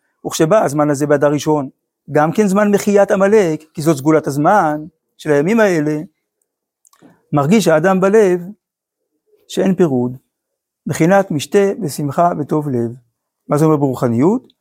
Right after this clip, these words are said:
שיכולים לתקן הלב כסיל לשלמו-, לשמאלו. מתנתקים, נגמלים מהתפיסה הדואליסטית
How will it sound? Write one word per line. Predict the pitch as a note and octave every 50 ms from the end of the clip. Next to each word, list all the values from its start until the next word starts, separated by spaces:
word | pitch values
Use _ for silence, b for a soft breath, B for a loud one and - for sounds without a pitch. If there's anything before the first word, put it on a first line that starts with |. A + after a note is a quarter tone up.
| _ _ _
שיכולים | - - D3+ - - D#3+ D3+ G3 B3+ A#3+
לתקן | G3+ - - D#3 - G#3+ A3 A3 G#3+
הלב | G3 F3 F#3 F#3+ F3
כסיל | - - G3 F3+
לשלמו-, | F3+ F3+ - F3+ E3+ D#3+ F3+ - _ _ -
לשמאלו. | G3 F#3+ F#3 E3+ - - F3+ D#3+ D3+ D3 D3 - _ _ _ _ _ _ _ _ _ _ _ _ _ _ _ _ _ _ _ _ _ _ _ _ _ _ _ _ _ _ _ _ _ _ _ _ _ - - - _ _ _ -
מתנתקים, | C#3+ C3+ D#3 C#3 B2+ - A3 A#3 A#3 A#3 C4 C4 - -
נגמלים | - D#3+ C#3 D3 D3 D3+ F3 G#3 G#3+ G#3 A3 A#3 - _ _ _ _ _ _ _ _ -
מהתפיסה | D3+ C#3 - D3+ - - E3+
הדואליסטית | E3 D#3 D#3 D3 C3 B2+ A#2+ - - - C3+ - _